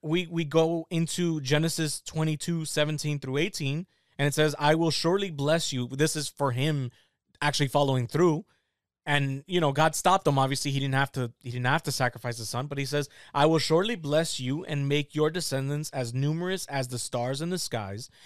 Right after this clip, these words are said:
and as the sand in the sea, uh, as the sand on the seashore.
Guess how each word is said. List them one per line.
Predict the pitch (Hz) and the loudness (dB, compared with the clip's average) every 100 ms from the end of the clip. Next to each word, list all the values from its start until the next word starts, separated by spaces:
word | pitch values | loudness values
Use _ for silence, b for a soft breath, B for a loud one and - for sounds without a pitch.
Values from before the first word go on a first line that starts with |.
| B B | B B
and | 156 165 | -2 0
as | 165 151 135 | 2 2 2
the | 139 | -2
sand | - 147 147 160 - | 0 2 2 0 -2
in | 143 143 | -2 0
the | 139 | -2
sea, | - 131 123 - _ | -4 -8 -10 -12 _
uh, | - 131 _ - | -12 -12 _ -4
as | 143 131 | -4 -2
the | 127 | -4
sand | 147 156 160 - | 0 0 -2 -2
on | 139 139 | 0 0
the | 131 | -2
seashore. | - 175 - 101 82 | -4 -4 -4 -8 -12